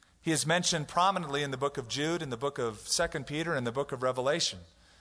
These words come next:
Peter mentions it, calling it the way of Balaam. Uh, Jude mentions the error of Balaam. And the book of Revelation talks about the doctrine of Balaam. All three of them are not good.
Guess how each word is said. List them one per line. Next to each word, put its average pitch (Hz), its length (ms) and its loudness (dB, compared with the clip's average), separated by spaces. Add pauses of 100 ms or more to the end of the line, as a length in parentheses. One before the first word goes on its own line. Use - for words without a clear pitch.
(180)
Peter 170 260 2
mentions 156 460 0
it, 156 120 -8
calling 151 340 2
it 143 180 -6
the 135 100 2
way 156 680 4 (120)
of 123 560 2
Balaam. 131 520 2 (520)
Uh, 120 100 -4
Jude 165 420 4
mentions 170 480 0
the 139 240 0
error 160 440 8
of 117 280 2
Balaam. 135 500 4 (540)
And 143 280 0
the 135 80 2
book 165 180 2
of 147 100 2
Revelation 151 600 6
talks 185 280 2
about 180 280 4
the 196 100 4
doctrine 180 500 4
of 117 120 -4
Balaam. 113 340 2 (1040)
All 160 180 8
three 175 260 2
of 123 100 4
them 120 120 2
are 110 60 2
not 123 240 2
good. 104 240 -2